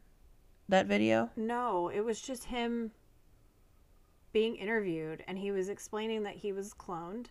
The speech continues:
Speaker 2: And then when they asked him where he was cloned at, he said, "At Clonaid."
Speaker 1: Yeah, that kid did an interview with his clone on a couch. I know who you're talking about.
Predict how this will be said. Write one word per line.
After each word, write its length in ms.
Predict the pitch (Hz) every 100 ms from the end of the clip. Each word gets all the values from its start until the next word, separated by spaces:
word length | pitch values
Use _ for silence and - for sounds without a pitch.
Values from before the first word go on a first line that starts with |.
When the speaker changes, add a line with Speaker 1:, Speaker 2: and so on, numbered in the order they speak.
| _ - - - - -
Speaker 2:
And 400 | 190 190 190 190
then 240 | 196 190 190
when 120 | 190
they 120 | 190
asked 340 | - 170 190 -
him 160 | 214 196
where 200 | 180 190
he 480 | 190 185 180 165 156
was 160 | 196 180
cloned 300 | - 214 208
at, 260 | 135 151 175
he 200 | - 180
said, 400 | - 165 151 - 180
"At 240 | 165 -
Clonaid." 520 | - 180 147 - - - _ _ _ - _ - - - - - - - -
Speaker 1:
Yeah, 160 | 185 175
that 180 | 170
kid 220 | - 202 196
did 180 | 196 185
an 100 | 170
interview 360 | 185 190 185
with 180 | 170 170
his 140 | 165 -
clone 320 | - 170 165
on 120 | 156
a 40 | 160
couch. 420 | - 151 - -
I 60 |
know 140 | 165 170
who 100 | 180
you're 80 | 170
talking 340 | 170 165 170
about. 280 | 165 170